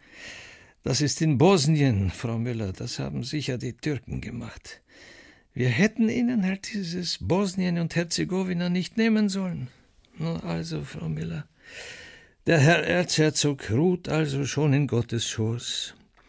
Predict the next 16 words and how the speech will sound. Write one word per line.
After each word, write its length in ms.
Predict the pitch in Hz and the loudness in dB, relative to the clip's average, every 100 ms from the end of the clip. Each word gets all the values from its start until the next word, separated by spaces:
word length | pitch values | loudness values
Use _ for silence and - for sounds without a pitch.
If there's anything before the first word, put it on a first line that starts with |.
| - - - - - - | -20 -18 -18 -18 -20 -8
Hat 180 | - 160 | -6 -2
er 80 | 165 | -2
sich 240 | 160 165 | -2 -2
lang 240 | 165 160 156 | 0 0 0
geplagt? 680 | 170 - 196 214 - - - - _ _ _ _ _ _ _ _ | -2 -2 0 -2 -4 -16 -20 -20 _ _ _ _ _ _ _ _
Der 100 | 160 | 0
Herr 220 | 139 151 151 | 2 2 0
Erzherzog 520 | 160 - 185 - 165 | 0 0 0 0 -2
war 140 | 156 | -4
gleich 400 | - 208 180 - | 0 2 2 0
weg, 280 | 160 - - - | -6 -6 -16 -6
gnä 140 | 139 | -4
Herr. 220 | 123 139 - - - - - _ | -4 -6 -10 -20 -20 -20 -20 _
Sie 160 | 147 196 | 0 4
wissen 260 | 226 - | 4 2
ja, 140 | 143 | -2